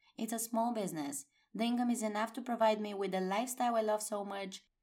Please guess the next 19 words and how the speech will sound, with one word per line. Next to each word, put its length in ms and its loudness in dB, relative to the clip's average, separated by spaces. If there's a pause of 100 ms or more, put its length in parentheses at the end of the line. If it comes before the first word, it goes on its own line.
(160)
I'm 160 4
staying 320 2
away 280 0
from 200 -2
certain 400 -4
steps 320 -2
and 100 -6
activities 720 -6
because 340 -2
they 120 2
are 80 0
bigger 380 0
in 260 -4
many 220 -2
ways, 500 -4
and 140 -4
I 80 2
was 140 -2
scared. 580 -4